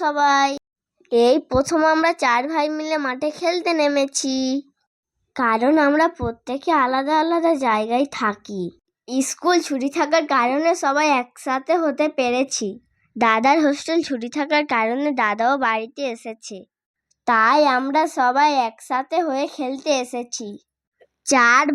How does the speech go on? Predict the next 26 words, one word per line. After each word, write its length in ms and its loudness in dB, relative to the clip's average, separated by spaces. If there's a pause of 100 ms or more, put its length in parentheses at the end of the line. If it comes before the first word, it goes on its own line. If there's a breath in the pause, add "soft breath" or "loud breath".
ভাই 300 4 (200)
মিলে 240 -4 (140)
খুব 160 -6 (140)
আনন্দ 280 -8 (120)
করে 180 -4 (120)
খেলছি। 500 -10 (440)
চার 300 4 (160)
ভাই 240 0 (160)
খুব 160 -2 (140)
হাড্ডাহাড্ডি 800 -4
করে 180 2 (100)
খেলছিলাম। 640 -4 (580)
এমন 280 4
সুযোগ 440 2 (200)
আবার 220 0 (160)
কবে 280 -2 (100)
পাবো 240 -2 (140)
ঠিক 200 -6 (160)
নেই 140 0 (100)
বন্ধুরা। 480 -6 (460)
খেলতে 400 2 (100)
খেলতে 280 4 (120)
প্রায় 240 2 (100)
সন্ধ্যা 300 -6
হয়ে 240 -2
আসছিল। 380 -10